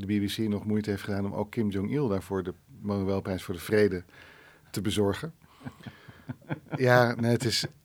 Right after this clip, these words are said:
Speaker 2: Ja.
Speaker 1: er is heel veel mis met onze perceptie van Noord-Korea, denk ik. Maar goed.
Speaker 2: Ja. Ja, dus, eh, Zuid-Korea
Speaker 1: Ja.
Speaker 2: heeft, heeft Noord-Korea overeind
Speaker 1: Precies,
Speaker 2: gehouden.
Speaker 1: hij heeft al Noord-Korea overeind gehouden. En dat is ook het moment tweeduizend één dat, dat bijvoorbeeld de Europese Unie en Nederland betrekkingen zijn aangegaan met Noord-Korea. Waarom? Omdat Zuid-Korea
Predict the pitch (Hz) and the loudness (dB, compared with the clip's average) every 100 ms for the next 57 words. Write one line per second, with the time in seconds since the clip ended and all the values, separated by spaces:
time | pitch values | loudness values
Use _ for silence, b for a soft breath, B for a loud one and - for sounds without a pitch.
0 | - B B B - 98 90 - 135 123 | -20 B B B -12 -12 -10 2 4 6
1 | 131 156 143 123 139 147 139 123 113 120 | 8 8 8 4 4 2 0 2 0 -2
2 | 113 - 120 - 107 117 104 107 101 113 | -2 -2 -4 -4 -4 -2 0 0 0 2
3 | 113 95 95 87 92 113 104 98 101 - | 4 2 -6 -8 -12 -10 -10 -10 -14 -20
4 | _ _ - 110 113 101 123 127 123 123 | _ _ -12 -8 -6 -8 -8 2 6 8
5 | 123 131 135 123 - 127 113 120 110 110 | 8 10 10 8 4 2 4 4 6 8
6 | 110 110 117 104 98 127 92 98 127 131 | 8 6 4 4 2 2 0 0 -2 0
7 | 139 147 143 139 131 117 107 104 104 104 | 4 4 4 4 2 2 -2 -2 -4 -2
8 | 135 156 165 147 147 147 135 143 131 120 | -2 -2 -2 2 2 2 2 2 0 -2
9 | 123 135 139 127 123 120 107 107 123 120 | 0 0 0 -2 -4 -8 -10 -6 -4 -2
10 | 123 113 113 107 113 131 110 131 B B | -2 2 2 2 0 0 0 -4 B B
11 | - 135 175 131 101 98 - 123 - 110 | -2 2 2 2 0 -2 -2 -2 -2 -2
12 | 123 143 120 95 98 107 123 120 113 104 | 2 2 2 -2 -4 -2 -2 0 -2 -2
13 | 127 127 98 107 135 151 123 101 117 131 | -4 -2 -2 -2 -2 0 0 2 6 4
14 | 131 120 139 110 123 | 4 4 6 6 2